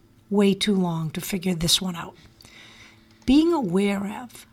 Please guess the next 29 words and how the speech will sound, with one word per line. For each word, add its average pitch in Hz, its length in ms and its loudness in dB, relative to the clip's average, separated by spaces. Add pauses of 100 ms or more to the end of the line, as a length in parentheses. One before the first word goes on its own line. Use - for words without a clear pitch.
and 202 160 -4
cultivating 208 540 -2
spirituality 190 880 -2
contributes 208 720 -4
to 196 160 -2
our 190 120 -2
overall 196 520 -2
joy 180 440 -4
and 190 140 -4
happiness, 180 680 -8 (280)
and 185 140 0
it's 175 160 0
never 180 240 2
too 202 160 0
late 180 220 0
to 190 80 -4
develop 180 440 -2
it. 185 120 -8 (760)
I 226 80 4
am 233 120 4
much 277 260 0
more 262 160 0
content 208 520 -2
and 226 140 -4
fulfilled 180 640 -2 (300)
since 185 220 -2
I 190 60 0
started 208 380 0
devoting 190 540 -2